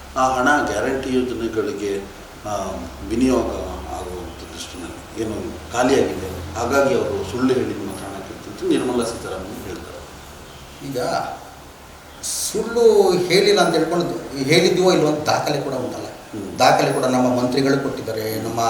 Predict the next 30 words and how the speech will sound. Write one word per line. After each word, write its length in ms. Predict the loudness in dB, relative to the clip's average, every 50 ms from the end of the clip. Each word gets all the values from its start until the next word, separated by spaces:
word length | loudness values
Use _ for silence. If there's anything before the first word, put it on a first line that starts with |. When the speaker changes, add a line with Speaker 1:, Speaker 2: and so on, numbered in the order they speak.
| 0 0 -2 -6 -10 -6 -4 -2
Speaker 2:
ಮುಖ್ಯಮಂತ್ರಿಗಳು 720 | -2 2 4 4 6 6 6 6 4 2 2 2 2 2
ಕೂಡ 140 | 2 2 2
ಕೊಟ್ಟಿದ್ದಾರೆ. 760 | 2 2 2 0 0 -2 -2 -2 0 -2 -2 -2 -4 -8 -12 -14 -16 -18 -10 -2
ನಮಗೆ 640 | 0 2 4 6 8 10 10 10 10 8 6 4 -2 -8 -12 -14 -16 -18 -18 -20 -20 -20 -20 -20 -20 -20 -20 -20 -20 -20 -20 -20 -18 -14 -6 0
ಏನು 460 | 4 6 6 6 6 6 8 8 8
ನಮ್ಮ 240 | 8 8 8 8 6
ರಾಜ್ಯ 280 | 6 6 4 4 4 4
ಸರ್ಕಾರದ 380 | 6 6 6 6 6 4 4 4
ಆದಾಯ 240 | 4 4 4 4 4
ಉಂಟು, 420 | 4 4 2 0 -2 -6 -6 -8 -12 -14 -18 -18 -14 -10 -8
ಆ 360 | -6 -4 0 6 10 10 12
ಆದಾಯ 360 | 12 12 12 12 12 10 10
ಮತ್ತು 180 | 6 6 6 6
ಆ 420 | 6 6 8 8 10 10 12 12
ಆದಾಯದಲ್ಲಿ 400 | 12 12 12 12 12 12 10 10
ಇವತ್ತು 240 | 10 8 8 8 6
ನಮ್ಮ, 180 | 6 4 6 6 6 6 4 4 2 -2 -6 -10 -8 -4 0
ಆ, 200 | 4 4 6 6
ಮುಖ್ಯಮಂತ್ರಿಗಳು 640 | 6 6 6 8 8 8 8 6 4 2 4 4 4
ಬಜೆ-, 300 | 4 4 2 2 2 2
ಬಜೆಟ್ 340 | 0 2 2 2 2 4 4
ನಿಗದಿ 280 | 4 4 4 4 4
ಮಾಡಿ 200 | 4 2 0 0 -2 -2 -6 -10 -12 -6 -2
ಅದ್ರ 180 | 2 4 6
ಮೂಲಕ 360 | 8 10 10 10 10 10 10
ನಮಗೆ 260 | 8 8 8 6 6 4
ಇವತ್ತು 320 | 4 2 0 0 0 2
ಗ್ಯಾರಂಟಿ 340 | 2 4 4 4 4 4 2
ಯೋಜನೆ 240 | 2 2 0 -2 -2
ಕೊಡ್ತಿದ್ರು. 680 | -4 -6 -6 -8 -10 -10 -12 -10 -8 -6 -6 -6 -6